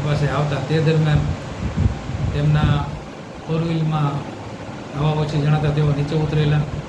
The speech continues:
તે દરમિયાન એક વ્યક્તિ ધસી આવી તેમની સાથે ઝપાઝપી ગાળાગાળી કરી તેમજ, અ, તેને છરી જેવો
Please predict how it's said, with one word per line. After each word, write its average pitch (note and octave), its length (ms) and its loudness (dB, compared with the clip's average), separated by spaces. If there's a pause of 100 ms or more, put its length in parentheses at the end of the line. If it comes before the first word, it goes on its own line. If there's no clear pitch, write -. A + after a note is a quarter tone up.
(420)
તે D#3 100 2
દરમિયાન D3+ 460 2 (260)
એક D3 140 2
વ્યક્તિ D3 220 -2
ધસી C#3+ 340 0
આવી D3+ 140 0
તેમની D3 280 0
સાથે D3 280 0
ઝપાઝપી C#3+ 540 -2
ગાળાગાળી C#3+ 440 2
કરી C#3+ 260 0 (840)
તેમજ, D3+ 200 2
અ, D3 520 -2 (520)
તેને D3 280 0 (300)
છરી D3+ 240 0
જેવો D3+ 200 4